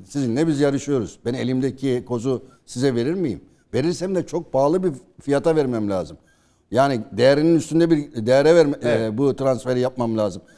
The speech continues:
Speaker 1: Siz o şartlarda benim elimdeki oyuncuyu almak adına
Speaker 2: Evet.
Speaker 1: gereğinden fazla bir yatırıma girer misiniz?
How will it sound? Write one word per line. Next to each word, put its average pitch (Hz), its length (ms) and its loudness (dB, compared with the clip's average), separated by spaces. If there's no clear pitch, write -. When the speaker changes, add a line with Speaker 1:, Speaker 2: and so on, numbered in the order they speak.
Speaker 1:
Siz - 420 2
o 151 120 2
şartlarda 160 640 2
benim 156 220 2
elimdeki 151 360 0
oyuncuyu 147 400 2
almak 147 320 2
adına 139 480 0
Speaker 2:
Evet. 143 100 0
Speaker 1:
gereğinden 185 440 4
fazla 165 360 2
bir 160 100 2
yatırıma 156 420 2
girer 160 280 2
misiniz? 127 480 -8